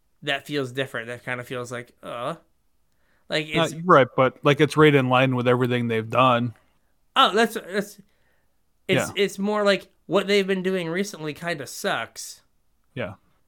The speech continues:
Speaker 1: As opposed to, like, you know, I don't expect it. It's more just like, yeah, I expect it, but it kinda sucks. Now, granted,
Speaker 2: Yeah.
Speaker 1: like, the problem with, like, A F R was there just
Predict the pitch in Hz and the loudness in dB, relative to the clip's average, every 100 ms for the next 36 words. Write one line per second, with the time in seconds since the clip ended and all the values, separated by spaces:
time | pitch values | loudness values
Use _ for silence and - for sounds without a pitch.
0 | - 151 143 160 165 151 151 147 - 156 | -10 -8 -6 -8 -6 -6 -4 -8 -10 -8
1 | 147 143 135 131 127 - _ _ _ _ | -6 -4 -4 -4 -6 -10 _ _ _ _
2 | _ _ _ - 143 127 113 _ 147 147 | _ _ _ -12 -10 -10 -12 _ 2 2
3 | 151 135 - - 143 - 110 107 120 117 | 2 -4 -8 -2 -2 -4 -14 -12 -14 -12
4 | 135 131 131 131 120 120 - 139 131 127 | -10 -8 -10 -12 -16 -16 -8 -4 -4 -6
5 | _ _ _ _ - 139 127 - 151 - | _ _ _ _ -2 -2 -2 -6 -6 -6
6 | 120 123 - - 131 117 - 120 - - | -14 -14 -14 -10 -10 -10 -10 -12 -12 -20
7 | - _ _ _ _ - 254 214 226 214 | -20 _ _ _ _ -2 0 4 4 4
8 | 190 180 - _ _ _ _ _ _ 180 | 2 0 -4 _ _ _ _ _ _ -6
9 | 185 190 180 180 165 151 _ _ _ - | 2 2 2 -2 -4 -6 _ _ _ -6
10 | 156 151 151 156 151 143 131 127 127 131 | 0 0 0 0 0 0 -2 -6 -8 -10
11 | 123 131 - | -10 -14 -18